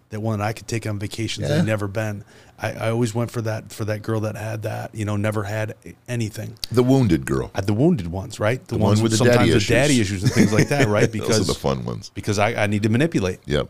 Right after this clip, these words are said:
Speaker 1: Right?
Speaker 2: Yeah, man.
Speaker 1: So those are the ones I can manipulate.
Speaker 2: So big of you to be able to admit that.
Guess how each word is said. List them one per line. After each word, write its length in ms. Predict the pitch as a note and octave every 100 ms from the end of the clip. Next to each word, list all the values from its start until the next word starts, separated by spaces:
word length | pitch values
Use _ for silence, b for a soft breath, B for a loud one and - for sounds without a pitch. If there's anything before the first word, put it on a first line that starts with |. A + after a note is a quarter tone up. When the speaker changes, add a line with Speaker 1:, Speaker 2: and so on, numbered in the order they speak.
| _
Speaker 1:
Right? 280 | - A2+ - -
Speaker 2:
Yeah, 240 | A2 A2
man. 120 | G#2+
Speaker 1:
So 520 | G2 A2+ G#2 G2 F#2+ F2+
those 200 | G2+ G2
are 40 |
the 40 | G#2+
ones 240 | G#2+ A2
I 60 | A2+
can 100 | C3
manipulate. 400 | C3+ F#3+ G2 F#2
Speaker 2:
So 160 | C#3
big 240 | C#3+ B2 A2
of 100 | F#2
you 120 | F#2
to 60 | D2+
be 80 | D2
able 160 | C#2
to 80 | C2
admit 320 | A#1 A1+ G#1+
that. 160 | -